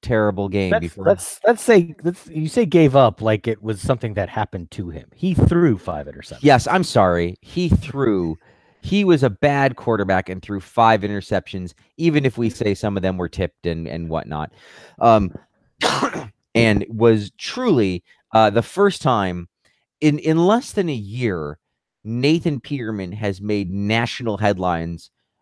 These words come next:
Speaker 1: for all the wrong reasons twice. Um, and for many,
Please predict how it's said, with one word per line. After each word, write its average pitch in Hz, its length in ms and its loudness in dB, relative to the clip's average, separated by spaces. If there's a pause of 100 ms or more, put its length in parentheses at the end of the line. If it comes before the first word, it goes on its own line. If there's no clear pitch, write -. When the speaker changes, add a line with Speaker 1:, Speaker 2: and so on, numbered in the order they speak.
(120)
Speaker 1:
for 110 300 0
all 131 260 8
the 123 120 2
wrong 104 280 2
reasons 90 480 -6
twice. - 600 -14 (400)
Um, 87 500 -4 (480)
and 127 420 -2 (160)
for 185 240 2
many, 214 720 0